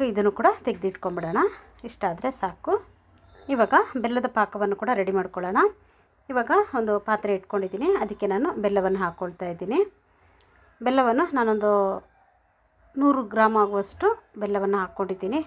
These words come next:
ನಿಮಗೆ ಬೆಲ್ಲ ನೋಡ್ಕೊಳ್ಳಿ, ಸಿಹಿ ಜಾಸ್ತಿ ಬೇಕಾದರೆ ನೀವು ಇಲ್ಲಿ ಬೆಲ್ಲವನ್ನು ಜಾಸ್ತಿ ಹಾಕ್ಕೊಂಡು ಕರಗಿಸ್ಕೋಬೋದು. ಇವಾಗ ಬೆಲ್ಲ ಚೆನ್ನಾಗಿ ಕರಗಿದೆ ನೋಡಿ, ಚೆನ್ನಾಗಿ ಇದು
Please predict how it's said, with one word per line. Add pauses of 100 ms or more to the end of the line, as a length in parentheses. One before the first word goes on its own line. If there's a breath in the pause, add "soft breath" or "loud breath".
ನಿಮಗೆ
ಬೆಲ್ಲ
ನೋಡ್ಕೊಳ್ಳಿ,
ಸಿಹಿ (100)
ಜಾಸ್ತಿ (100)
ಬೇಕಾದರೆ
ನೀವು
ಇಲ್ಲಿ
ಬೆಲ್ಲವನ್ನು
ಜಾಸ್ತಿ
ಹಾಕ್ಕೊಂಡು
ಕರಗಿಸ್ಕೋಬೋದು. (840 soft breath)
ಇವಾಗ (280)
ಬೆಲ್ಲ (140)
ಚೆನ್ನಾಗಿ (380)
ಕರಗಿದೆ
ನೋಡಿ,
ಚೆನ್ನಾಗಿ
ಇದು